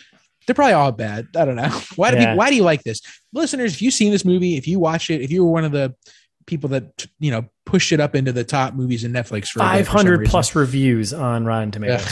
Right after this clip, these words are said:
Speaker 1: Ugh. Yeah, let us know. Let us know if that's you and
Speaker 2: <laughs>
Speaker 1: why. 'Cause you're, you're an idiot.
Speaker 2: Yeah. And
Speaker 1: <laughs> Fuck you if you, fuck you if you wanna be on the show.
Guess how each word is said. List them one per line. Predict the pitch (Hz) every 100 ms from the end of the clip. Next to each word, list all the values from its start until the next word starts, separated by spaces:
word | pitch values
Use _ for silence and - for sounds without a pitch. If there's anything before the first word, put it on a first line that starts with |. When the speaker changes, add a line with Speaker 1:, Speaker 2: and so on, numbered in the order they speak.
| -
Speaker 1:
Ugh. | - _ _ _ _ _
Yeah, | 120 95
let | 139
us | 202 -
know. | 143 101 107 -
Let | 160
us | 180
know | 196
if | 170
that's | 160 131
you | 120 107 110
and | 117 123
Speaker 2:
<laughs> |
Speaker 1:
why. | 131 120 98 120 _ _ _ - 226 -
'Cause | 135
you're, | 143 127 - _ -
you're | 147
an | 165
idiot. | 139 110 92 - 330 311
Speaker 2:
Yeah. | 131 110 98 -
And | 170 156 165
Speaker 1:
<laughs> | 427 -
Fuck | 233 226
you | 220 208
if | 180
you, | 170
fuck | - 233 202
you |
if | 175
you |
wanna | 180 202
be | 190
on |
the | 175
show. | - 139